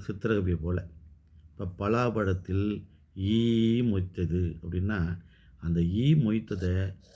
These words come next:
பலாப்பழத்துல ஈ மொய்ப்பது போல வரிவடிவத்தை உண்டாக்குறது. "அவன் கியூவில் நின்றான்" அப்படின்னா, அந்த கியூ என்பதே வரிசையா வைக்கிறது.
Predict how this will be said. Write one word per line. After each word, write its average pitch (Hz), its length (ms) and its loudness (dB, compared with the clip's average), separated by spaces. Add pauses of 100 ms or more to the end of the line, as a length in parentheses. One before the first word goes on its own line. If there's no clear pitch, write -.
(180)
பலாப்பழத்துல 110 600 0
ஈ 107 120 2
மொய்ப்பது 98 420 0
போல 92 200 0 (1300)
வரிவடிவத்தை 98 580 2
உண்டாக்குறது. 85 580 -4 (1040)
"அவன் 95 440 0 (720)
கியூவில் 120 320 2
நின்றான்" 98 460 2
அப்படின்னா, 92 540 0 (540)
அந்த 82 300 -2
கியூ 147 380 4
என்பதே 110 400 2
வரிசையா 104 460 0
வைக்கிறது. 82 440 -2